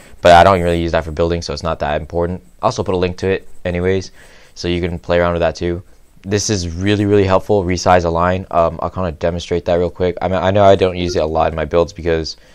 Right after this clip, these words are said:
um, I don't have a lot of builds where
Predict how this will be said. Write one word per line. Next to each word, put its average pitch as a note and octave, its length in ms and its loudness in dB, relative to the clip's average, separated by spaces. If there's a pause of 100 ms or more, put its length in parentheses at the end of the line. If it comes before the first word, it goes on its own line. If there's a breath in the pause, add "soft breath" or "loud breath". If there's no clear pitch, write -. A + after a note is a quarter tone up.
(680 soft breath)
um, D#2 460 2 (1000)
I - 60 -16
don't G2+ 120 0
have G#2+ 100 4
a G#2 40 6
lot F#2+ 140 8
of D#2+ 140 0
builds E2+ 320 2
where D#2 300 0